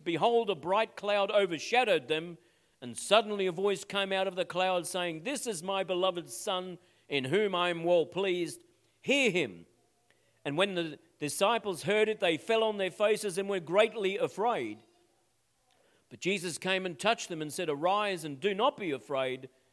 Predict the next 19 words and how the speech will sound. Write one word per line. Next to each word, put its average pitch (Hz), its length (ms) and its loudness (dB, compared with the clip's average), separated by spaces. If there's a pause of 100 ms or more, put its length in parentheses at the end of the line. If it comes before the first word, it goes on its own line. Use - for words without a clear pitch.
(280)
And 131 180 -8
when 170 160 0
they 165 140 0
lifted 226 340 2
up 214 160 2
their 190 240 4
eyes, 180 400 4
they 160 200 2
saw 165 340 -2
no 170 260 2
one 165 300 0
but 139 280 -8
Jesus 147 640 -6
only. 127 540 -8 (560)
Oh, 190 180 0
what 214 200 2
an 208 100 -2
incredible 165 720 0
experience. 170 840 -4